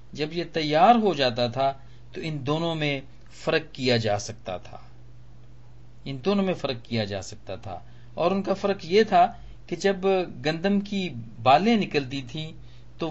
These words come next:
वो एक तरफ को झुक जाती थी वजन के साथ,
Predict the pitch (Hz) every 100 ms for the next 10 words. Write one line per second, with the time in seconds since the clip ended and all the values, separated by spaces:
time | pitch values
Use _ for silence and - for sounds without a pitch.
0 | 151 170 196 190 185 - 180 196 196 -
1 | 190 185 190 165 120 160 139 127 117 113
2 | - 117 113 113 110 110 - 110 156 -